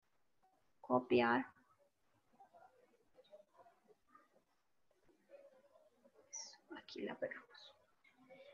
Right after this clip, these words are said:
Listo. Entonces, mm, vamos a hacer aquí nuestro diagrama de cuerpo libre. Y vamos a dibujar las fuerzas que vamos a tener ahí. Listo.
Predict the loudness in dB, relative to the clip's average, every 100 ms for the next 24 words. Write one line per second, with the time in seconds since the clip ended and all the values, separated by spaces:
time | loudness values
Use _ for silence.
0 | 12 12 12 12 2 6 6 6 12 12
1 | 12 10 6 2 -4 -6 8 12 12 12
2 | 12 8 6 2 0 -8 _ 4 6 8
3 | 8 8 8 10 10 10 4 6 10 10
4 | 10 8 6 2 2 0 4 4 8 8
5 | 8 8 6 2 -8 _ _ -20 -20 _
6 | _ _ _ _ _ _ -20 -20 -20 _
7 | -18 -10 8 12 12 12 12 12 12 12
8 | 12 12 10 8 2 4 4 2 -2 0
9 | -4 -2 0 0 -2 -2 -2 2 4 4
10 | 2 0 -16 _ -20 -20 _ 8 10 10
11 | 6 -14